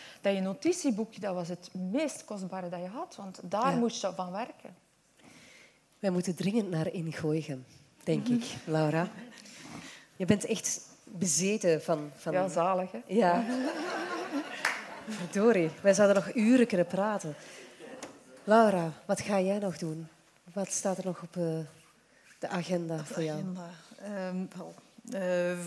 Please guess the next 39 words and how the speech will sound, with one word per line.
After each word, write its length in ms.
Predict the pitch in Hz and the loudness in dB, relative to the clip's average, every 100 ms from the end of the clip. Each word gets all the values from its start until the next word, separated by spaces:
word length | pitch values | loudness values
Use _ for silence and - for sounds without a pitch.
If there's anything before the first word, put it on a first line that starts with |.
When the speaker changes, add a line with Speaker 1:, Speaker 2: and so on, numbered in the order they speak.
| 165 | -10
Speaker 3:
veel 320 | 165 175 175 170 | -8 -6 -4 -4
schilderen, 720 | - - 175 185 226 262 311 _ | -6 -8 -10 -10 -8 -8 -12 _
denk 240 | - 294 320 | -12 -12 -12
ik. 200 | 349 - - - - - | -16 -20 -20 -18 -18 -12
Speaker 2:
Ja. 100 | 170 | -6
Speaker 3:
En 60 | 190 | -4
ik 120 | 175 | -4
ben, 300 | 185 185 180 | -2 0 0
ehm, 800 | 175 175 175 175 175 175 175 - | 0 -2 -2 -2 -2 -2 -4 -8
ook 160 | - 196 | -10 -8
aan 140 | 190 185 180 | -6 -4 -4
een 500 | 180 180 175 170 214 - - - 147 | -4 -4 -4 -8 -12 -16 -18 -18 -16
boek 240 | - - - | -14 -14 -12
bezig 400 | 285 294 285 277 - - | -10 -8 -10 -12 -16 -16
voor 180 | - 214 - | -12 -14 -12
kinderen. 520 | 202 190 180 180 170 180 - | -6 -4 -6 -10 -14 -16 -16
Ehm, 360 | 190 190 190 | -12 -8 0
Speaker 2:
Echt? 440 | 190 202 - - - - | 4 4 2 -8 -8 -2
Speaker 3:
mythen 520 | 185 196 247 262 - | 4 6 6 4 -2
en 160 | 208 | -2
sagen, 580 | 190 - 214 220 214 214 | -4 -4 -4 -6 -8 -10
eh, 140 | 185 175 | -12 -10
Griekse 400 | 202 220 - 196 | -8 -6 -2 0
mythen 300 | 202 208 180 | 0 -2 -10
voor 160 | 175 - | -12 -12
kinderen. 480 | 180 180 180 180 185 - | -8 -6 -6 -8 -12 -8
En 180 | 180 180 | -4 -4
ik 100 | 170 | -4
ben 120 | 180 | -4
het 140 | 180 | -4
aan 100 | - | -6
het 100 | 175 | -4
schrijven 540 | - - 196 214 214 - - - - - | -6 -6 -6 -4 -4 -8 -10 -20 -18 -8
en 260 | 196 196 | -4 -4
aan 100 | 190 | -4
het 160 | 190 190 | -8 -10
illustreren. 760 | 185 180 - - 190 208 226 - - - - - - - | -12 -8 -8 -8 -14 -10 -10 -12 -18 -20 -20 -20 -20 -12
Maar, 300 | 196 185 180 | -8 -6 -6
eh, 180 | 175 180 | -6 -8